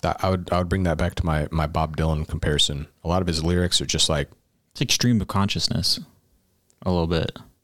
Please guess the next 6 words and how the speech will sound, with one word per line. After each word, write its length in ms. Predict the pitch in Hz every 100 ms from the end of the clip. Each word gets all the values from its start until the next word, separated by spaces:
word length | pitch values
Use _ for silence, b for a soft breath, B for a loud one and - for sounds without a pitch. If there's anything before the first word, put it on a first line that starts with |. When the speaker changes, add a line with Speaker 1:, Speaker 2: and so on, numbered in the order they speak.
| _ _ _ _ _ _
Speaker 1:
Uh, 680 | - 117 120 120 - 123 120 131
yeah, 360 | 143 160 160
but 120 | 131 123
I 40 |
mean, 420 | 139 120 117 123 131
the, 240 | 120